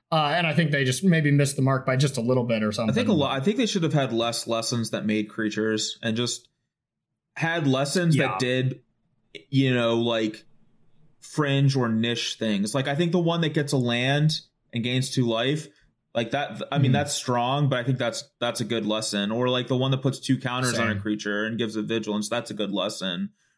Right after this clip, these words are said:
Speaker 1: Or the one that exiles a creature and they draw a card.
Speaker 2: That's
Speaker 1: I think
Speaker 2: a good
Speaker 1: that's
Speaker 2: lesson.
Speaker 1: a really good
Speaker 2: Yeah,
Speaker 1: one
Speaker 2: like,
Speaker 1: too.
Speaker 2: I think
Speaker 1: Yeah.
Speaker 2: if they did more lessons like that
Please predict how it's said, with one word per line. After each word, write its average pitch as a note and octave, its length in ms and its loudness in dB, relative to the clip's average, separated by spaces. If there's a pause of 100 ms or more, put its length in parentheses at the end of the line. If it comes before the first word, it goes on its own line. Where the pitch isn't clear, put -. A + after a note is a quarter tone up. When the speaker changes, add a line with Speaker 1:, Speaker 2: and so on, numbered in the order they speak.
(160)
Speaker 1:
Or G3+ 160 4
the G#3 80 4
one G3 160 4
that F3+ 100 2
exiles F3 500 0
a D#3+ 60 2
creature E3+ 380 2
and D#3+ 100 6
they D3+ 100 2
draw C#3 340 0
a - 40 -10
card. C3 140 0
Speaker 2:
That's C3+ 140 2
Speaker 1:
I - 20 2
think F3 140 4
Speaker 2:
a C3 40 2
good C3+ 40 2
Speaker 1:
that's C#3+ 240 0
Speaker 2:
lesson. A#2+ 120 -2
Speaker 1:
a - 40 0
really A#2 100 2
good B2+ 80 2
Speaker 2:
Yeah, B2+ 140 2
Speaker 1:
one A#2+ 80 2
Speaker 2:
like, C3+ 100 2
Speaker 1:
too. A#2 120 2
Speaker 2:
I A#2 100 2
think A#2+ 180 2
Speaker 1:
Yeah. A#2 60 2
Speaker 2:
if A#2 60 0
they D#3 100 2
did D3 180 2
more B2 460 2
lessons A#2+ 420 0
like A2 180 -4
that A#2 500 -4